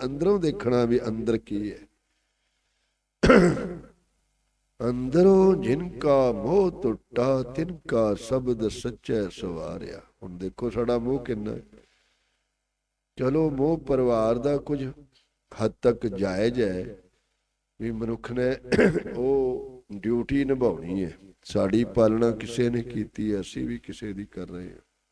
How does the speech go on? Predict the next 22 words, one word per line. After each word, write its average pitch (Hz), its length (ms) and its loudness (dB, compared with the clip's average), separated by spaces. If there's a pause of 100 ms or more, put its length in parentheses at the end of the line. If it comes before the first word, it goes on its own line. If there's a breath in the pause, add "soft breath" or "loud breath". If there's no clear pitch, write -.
(1300)
ਉਹ 131 200 -2
ਹੈ, 101 140 -14 (260)
ਹੋਰ 196 400 6
ਹੋਰ 190 520 4
ਕਿਤਨੇ 170 560 2
ਮੋਹ 196 300 2
ਪਾਈ 175 380 4
ਬੈਠਾ 151 380 4
ਹੈ 151 100 4
ਪਸਾਰਾ, 123 720 -4
ਜਿਹਦਾ 180 300 0
ਮਤਲਬ 165 580 -2
ਵੀ 214 100 -2
ਨਹੀਂ 190 160 0
ਹੈ 135 120 4
ਸਾਨੂੰ। 107 540 -2 (760 loud breath)
ਉਹ 220 300 6
ਚੀਜ਼ਾਂ, 113 680 -4 (360)
ਉਹ 214 180 2
ਨਹੀਂ 196 280 -2
ਗਿਆ 123 320 0 (100)
ਅੰਦਰੋਂ, 156 720 0